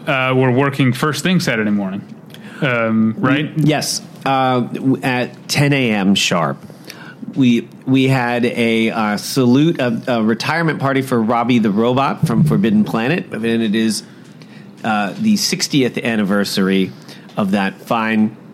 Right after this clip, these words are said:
Speaker 2: science fiction classic. And we were able to get, uh, the director Joe Dante out there and Fred Barton, who, uh, makes, uh,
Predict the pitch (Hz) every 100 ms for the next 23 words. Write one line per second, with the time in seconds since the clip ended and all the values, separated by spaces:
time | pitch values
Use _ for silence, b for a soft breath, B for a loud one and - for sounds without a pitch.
0 | - - - - 147 139 135 - 135 -
1 | 131 117 120 110 104 107 95 - - -
2 | - - - - - - 139 143 151 143
3 | 135 135 131 123 120 120 120 - - 113
4 | 110 107 104 110 107 113 - 113 110 110
5 | 101 117 131 151 139 139 139 147 139 143
6 | 151 - B B B B B - 117 113
7 | 107 - 127 123 123 127 127 123 127 120
8 | 117 107 - - B B - 117 113 110
9 | 104 - - 117 123 131 180 - - -
10 | - - - - - - 127 120 120 117